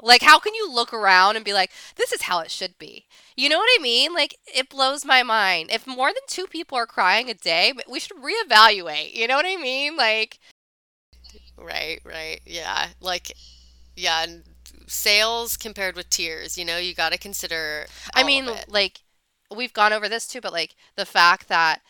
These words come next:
Speaker 1: uh, Vogue felt like they had it good because they weren't being assaulted by their editors?
Speaker 2: Right.
Speaker 1: I
Speaker 2: Yeah,
Speaker 1: mean,
Speaker 2: that's
Speaker 1: that's just, like,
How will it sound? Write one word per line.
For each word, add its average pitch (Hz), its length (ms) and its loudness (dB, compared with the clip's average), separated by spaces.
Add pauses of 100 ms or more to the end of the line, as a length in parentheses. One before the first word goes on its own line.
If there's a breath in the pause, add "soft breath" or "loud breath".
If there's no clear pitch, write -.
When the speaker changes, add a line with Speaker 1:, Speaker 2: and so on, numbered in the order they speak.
(420)
Speaker 1:
uh, 151 960 -4
Vogue 170 400 -6
felt 175 220 -4
like 160 180 -4
they 165 100 -8
had 160 220 -2
it 156 120 -8
good 160 220 -8
because 165 280 -12
they 160 100 -6
weren't 156 240 -12
being 160 280 -10
assaulted 247 1040 2 (1500)
by 254 220 8
their 254 180 4
editors? 427 680 4
Speaker 2:
Right. 170 520 -4 (120)
Speaker 1:
I - 140 10
Speaker 2:
Yeah, 339 500 4
Speaker 1:
mean, 269 200 -14
Speaker 2:
that's - 500 -10
Speaker 1:
that's 247 260 6
just, 381 240 -6
like, 330 280 0